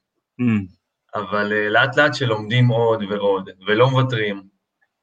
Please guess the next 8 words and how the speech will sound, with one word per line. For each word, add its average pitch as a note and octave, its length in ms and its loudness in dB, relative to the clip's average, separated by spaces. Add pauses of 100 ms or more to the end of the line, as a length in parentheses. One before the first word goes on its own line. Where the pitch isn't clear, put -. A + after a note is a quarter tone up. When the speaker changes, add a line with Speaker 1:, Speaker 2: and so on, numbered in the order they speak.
(840)
Speaker 2:
אז, G2 300 -4
אה, G2+ 680 6
פתאום C#3 260 2
נהיה C3+ 140 4
לנו C#3 180 6
הרבה B2 180 4
יותר C3 200 2
ביטחון. A#2+ 460 -4